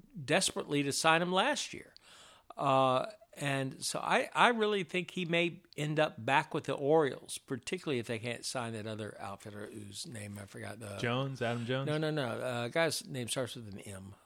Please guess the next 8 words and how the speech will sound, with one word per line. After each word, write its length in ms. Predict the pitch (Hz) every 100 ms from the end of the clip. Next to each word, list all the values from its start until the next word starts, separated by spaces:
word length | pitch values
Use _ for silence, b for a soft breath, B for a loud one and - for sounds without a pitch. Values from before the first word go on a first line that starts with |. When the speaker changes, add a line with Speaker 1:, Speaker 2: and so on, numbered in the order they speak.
| -
Speaker 1:
uh, 200 | 113 107 107
but 160 | 117 - - b b b b
who 80 | 147
was 180 | 123 107
injured. 380 | 107 101 107 - -
Speaker 2:
Uh, 560 | 127 120 117 113 107
not 240 | 101 107 101
Machado. 640 | 107 - 95 92 95 98